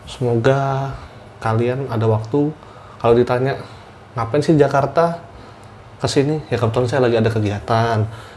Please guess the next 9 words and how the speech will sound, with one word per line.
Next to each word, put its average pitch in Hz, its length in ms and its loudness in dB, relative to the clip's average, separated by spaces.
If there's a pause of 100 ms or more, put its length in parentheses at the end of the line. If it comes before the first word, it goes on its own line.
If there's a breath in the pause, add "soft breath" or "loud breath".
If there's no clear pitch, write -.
(140)
Besok 120 240 0
mau 120 120 2
medical 107 440 0
check, 120 400 2 (460 loud breath)
ya 104 160 -6
kan, 113 320 -4
di 117 160 2 (400 loud breath)
Balai 107 160 2
Kesehatan 113 560 -2